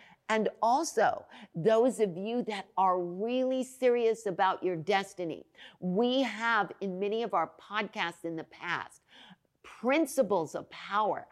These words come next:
that will help you develop your life to walk in the pathway of power that will lead you to your destiny. And also, beloved, I want to take this moment to invite you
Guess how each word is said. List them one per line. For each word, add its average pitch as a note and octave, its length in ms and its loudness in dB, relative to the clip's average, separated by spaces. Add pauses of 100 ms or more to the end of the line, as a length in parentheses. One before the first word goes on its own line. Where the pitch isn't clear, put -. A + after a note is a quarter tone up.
(260)
that A3 200 2
will G3+ 160 -4 (200)
help D4 320 -2
you A3 560 0 (320)
develop G3 840 2 (220)
your G3+ 400 2
life F#3 480 -2 (320)
to G3 140 0
walk G#3+ 500 2 (140)
in F3 160 -4
the D3+ 180 -8
pathway G#3+ 800 -4
of F3 120 -10 (280)
power D#3+ 340 -2 (300)
that G3+ 180 2
will F#3+ 320 -2
lead A#3+ 300 0
you F#3 280 -6
to F#3+ 180 -12
your F3 440 -2
destiny. D#3 720 -8 (720)
And C4+ 220 2 (100)
also, A#3+ 400 0
beloved, C3 520 -4 (340)
I G#3+ 80 2
want G#3 220 0
to G#3+ 40 -4
take G#3 300 -4
this G#3 240 -2
moment G#3+ 560 -2
to F#3+ 180 -8
invite F3+ 640 -2
you D3+ 280 -4